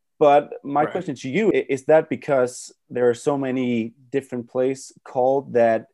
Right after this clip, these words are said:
Speaker 1: you get, uh, messed up about, like, what is my assignment here, or what is going on? What should I react on? Because you're a new guy on the field, or you're playing a different position than, than you normally do.
Speaker 2: Right.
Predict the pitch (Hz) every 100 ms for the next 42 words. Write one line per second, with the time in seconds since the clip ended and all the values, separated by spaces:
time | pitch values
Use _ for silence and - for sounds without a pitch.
0 | - 120 127 117 127 117 113 113 - -
1 | 110 107 - - - _ _ - 120 117
2 | 131 123 107 104 101 101 - 110 120 135
3 | - 131 117 135 135 139 131 151 147 143
4 | 117 113 107 110 _ _ _ 113 127 127
5 | - 127 123 120 120 120 120 131 117 107
6 | 113 120 120 120 117 110 - 123 - -
7 | _ _ _ 120 110 107 - 90 117 117
8 | 113 107 107 98 113 110 110 104 - 101
9 | 98 98 101 117 104 104 - 113 110 101
10 | 101 - 110 113 104 101 95 98 - _
11 | _ _ _ 110 110 107 120 139 107 92
12 | 87 - _ _ _ _ _ _ 123 135
13 | 117 113